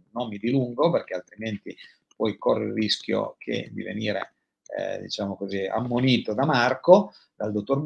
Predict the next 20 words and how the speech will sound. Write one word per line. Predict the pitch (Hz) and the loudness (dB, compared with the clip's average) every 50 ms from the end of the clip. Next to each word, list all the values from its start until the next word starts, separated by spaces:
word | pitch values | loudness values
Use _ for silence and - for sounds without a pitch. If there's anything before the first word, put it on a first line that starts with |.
| 135 | 0
eh, | 117 104 | -2 0
dal | 98 101 95 - | 0 -2 -2 0
dottor | - 107 104 - - 123 123 131 | 0 -2 0 2 2 2 2 2
Neri. | 143 151 139 131 135 147 180 208 185 | 0 0 2 4 4 6 6 4 6
Ecco, | - 147 - - - | 6 6 6 6 4
vedete | 117 131 139 165 190 - 180 | 2 4 6 8 6 6 6
un | 170 170 170 | 4 4 6
po', | - 175 175 180 180 175 - - | 10 12 12 12 12 10 6 2
eh, | - 131 131 131 135 131 131 | -2 0 0 2 2 2 2
il | 135 151 147 | 0 0 0
cuore | - 165 165 160 156 | 4 6 8 8 8
del | 147 139 139 | 6 6 4
provvedimento. | 139 131 123 135 127 131 127 120 110 104 104 101 - - 104 107 | 0 0 0 2 2 2 0 0 -2 -2 -4 -6 -4 -2 -2 0
Entro | 123 131 139 143 143 - 135 127 123 120 | 0 0 -2 -2 2 4 4 6 6 6
a | 113 110 110 110 | 6 4 4 2
piccoli | - - 170 165 - 123 123 120 | 0 -2 -4 0 0 0 0 0
passi, | - 143 147 131 101 - - - - 101 92 92 | 2 4 4 4 4 2 0 0 -2 -4 -6 -6
eh, | - 101 98 98 | -4 -4 -4 -4
nelle | 104 107 101 | -6 -10 -10
difficoltà, | 101 - - 113 - - 104 104 - - 135 120 101 - - | -10 -10 -12 -10 -8 -6 -6 -4 0 2 2 2 2 0 -4